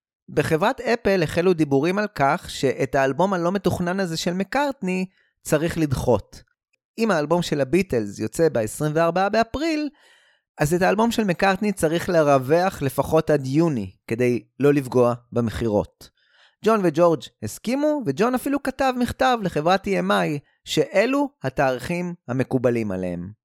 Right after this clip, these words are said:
בשלושים ואחד במרץ, לנון והריסון כתבו מכתב לפול. "פול היקר,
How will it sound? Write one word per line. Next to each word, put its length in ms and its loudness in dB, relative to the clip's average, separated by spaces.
בשלושים 400 0
ואחד 320 0
במרץ, 680 -2
לנון 400 0
והריסון 680 -2
כתבו 320 -2
מכתב 420 -2
לפול. 520 0
"פול 180 4
היקר, 640 2